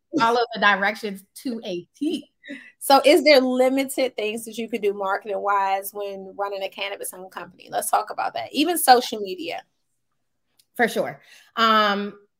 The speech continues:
Speaker 1: okay, so, like, you're gonna be held to advertising and marketing standards by your state,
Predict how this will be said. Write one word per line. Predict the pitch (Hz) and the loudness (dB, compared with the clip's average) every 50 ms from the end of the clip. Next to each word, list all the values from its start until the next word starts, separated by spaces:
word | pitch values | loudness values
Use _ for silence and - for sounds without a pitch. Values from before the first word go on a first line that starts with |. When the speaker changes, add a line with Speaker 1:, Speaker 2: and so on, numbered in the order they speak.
| _ _ - | _ _ 0
Speaker 1:
okay, | 247 233 233 240 208 214 | 0 0 2 0 -2 0
so, | 208 240 233 220 208 | 0 2 2 2 2
like, | 208 208 202 190 180 | 2 0 -2 -2 -2
you're | 214 233 240 | -2 -2 -2
gonna | 277 269 285 285 | -2 -2 -4 -4
be | 233 254 233 233 | -4 -4 -4 -4
held | 220 220 220 214 208 214 214 214 | -2 0 2 2 2 0 -2 -4
to | - 247 226 208 208 202 190 196 | -6 -6 -4 -2 -2 -2 -4 -2
advertising | - 185 190 196 214 208 214 233 202 196 196 190 196 190 185 180 175 | -2 -2 -2 -2 -4 -4 -4 -2 -2 -2 -2 -2 -4 -4 -6 -4 -6
and | 165 160 | -6 -6
marketing | 160 156 175 175 - 185 175 180 180 | -6 -6 -8 -8 -8 -8 -6 -8 -8
standards | 175 190 180 175 175 170 170 170 160 165 | -6 -6 -6 -6 -4 -4 -4 -4 -4 -4
by | 165 160 | -6 -6
your | 160 151 147 139 | -4 -6 -8 -10
state, | 139 - - - 175 165 165 170 190 - | -10 -12 -8 -6 -6 -6 -6 -8 -10 -14